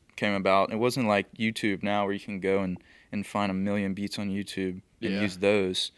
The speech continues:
Speaker 1: So we, they needed beats. So I started messing around in F L Studios.
Speaker 2: Fruity Loops?
Speaker 1: Fruity Loops. And making some beats and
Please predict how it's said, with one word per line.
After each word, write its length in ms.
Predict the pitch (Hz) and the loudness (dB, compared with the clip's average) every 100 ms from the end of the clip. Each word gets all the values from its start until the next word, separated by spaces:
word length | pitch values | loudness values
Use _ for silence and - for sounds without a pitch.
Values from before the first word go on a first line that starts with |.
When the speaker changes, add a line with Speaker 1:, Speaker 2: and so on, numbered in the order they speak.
| - - - _ - | -18 -18 -18 _ -10
Speaker 1:
So 160 | - 104 | -2 -2
we, 120 | 98 | 0
they 160 | 113 110 | 2 4
needed 300 | 107 92 101 | 4 0 2
beats. 400 | 123 90 - - | 2 2 -2 -8
So 360 | - 107 101 92 | -2 2 0 0
I 60 | 110 | -4
started 340 | - 104 98 90 _ - - - | 0 2 2 -2 _ -20 -20 -8
messing 280 | 110 107 107 | -4 -2 -2
around 320 | 104 104 104 | 0 2 2
in 260 | 98 92 90 - _ _ - | 0 -2 -6 -12 _ _ -4
F 160 | - | 2
L 100 | 98 92 | 2 2
Studios. 760 | - 127 113 101 117 - - _ - | 2 4 6 6 4 0 -4 _ -12
Speaker 2:
Fruity 340 | - 135 143 | -2 2 2
Loops? 400 | 147 180 190 - | 2 0 -2 0
Speaker 1:
Fruity 240 | 151 120 | 4 6
Loops. 560 | 107 120 135 - - - _ - - - - | 6 4 2 -2 -6 -8 _ -20 -20 -20 -4
And 380 | 110 110 110 110 | 4 6 6 6
making 240 | 117 127 120 | 4 4 0
some 220 | 107 98 | 0 2
beats 760 | 110 147 143 - - - - | 4 6 4 2 -4 -2 -4
and 720 | - 107 113 113 113 117 117 | -2 2 4 4 4 4 2